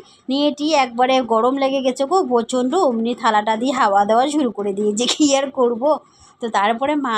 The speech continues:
মেয়ে দুজনে মিলে বসে পড়লাম খেতে। মানে ওই যে ও আর আমি, আর ওর পাপা তো আসবে না, দুপুরবেলা বলে গেছে, তো সেই জন্যই এই ব্যবস্থা।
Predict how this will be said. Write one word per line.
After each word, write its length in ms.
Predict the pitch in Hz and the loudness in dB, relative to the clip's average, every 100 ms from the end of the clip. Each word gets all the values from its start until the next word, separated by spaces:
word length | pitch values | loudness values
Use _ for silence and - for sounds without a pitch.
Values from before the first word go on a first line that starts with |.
| 220 | 0
মেয়ে 180 | 262 240 | -2 -2
দুজনে 480 | 226 220 226 254 269 | -2 -2 -2 -2 -2
মিলে 380 | 226 214 220 269 | -2 -2 0 -2
বসে 320 | 214 202 220 | -2 -4 -4
পড়লাম 400 | 226 226 226 247 294 | -6 -6 0 0 0
খেতে। 440 | - 226 208 - 139 _ _ - - | -4 -6 -6 -8 -14 _ _ -16 -6
মানে 180 | 233 233 | -4 -2
ওই 120 | 233 | -4
যে 140 | 254 | 0
ও 140 | 247 220 226 | 2 4 4
আর 100 | 226 | 4
আমি, 280 | 214 220 240 294 262 | 2 0 -2 -4 -4
আর 100 | 208 | -4
ওর 180 | 214 208 - | -4 -4 -4
পাপা 240 | 202 196 | -2 -2
তো 100 | 196 233 | 0 2
আসবে 360 | 208 202 202 214 | 2 0 -4 -4
না, 80 | 214 | -2
দুপুরবেলা 500 | 202 202 208 208 208 | -2 -2 0 0 0
বলে 260 | 196 202 196 | -2 -4 -4
গেছে, 300 | 202 - 277 - _ _ - | -4 -2 -4 -4 _ _ -12
তো 20 | |
সেই 220 | 208 226 220 | -4 -2 0
জন্যই 380 | 214 220 240 247 | -2 -4 -2 0
এই 140 | 220 220 | 0 0
ব্যবস্থা। 600 | 202 190 196 208 - 277 | 0 0 -2 -6 -2 0